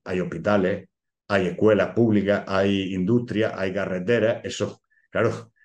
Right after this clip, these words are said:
las carreteras, la, la, las carreteras no las hace la, el, el mercado, las hace el Estado, o sea, el go-, el gobierno.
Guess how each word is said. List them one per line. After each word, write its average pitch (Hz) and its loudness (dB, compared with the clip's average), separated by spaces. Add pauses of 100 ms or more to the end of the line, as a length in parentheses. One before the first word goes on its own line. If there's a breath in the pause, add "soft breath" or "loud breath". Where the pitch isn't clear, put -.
las 92 -4
carreteras, 95 2
la, 98 0
la, 95 -4
las 92 0
carreteras 95 2
no 107 4
las 104 2
hace 95 -2
la, 87 -4 (300)
el, 95 -2
el 87 2
mercado, 87 2 (300)
las - 0
hace 107 4
el 110 6
Estado, 104 4
o 85 -2
sea, 92 -4 (720)
el 101 2
go-, 98 4
el 104 0
gobierno. 107 4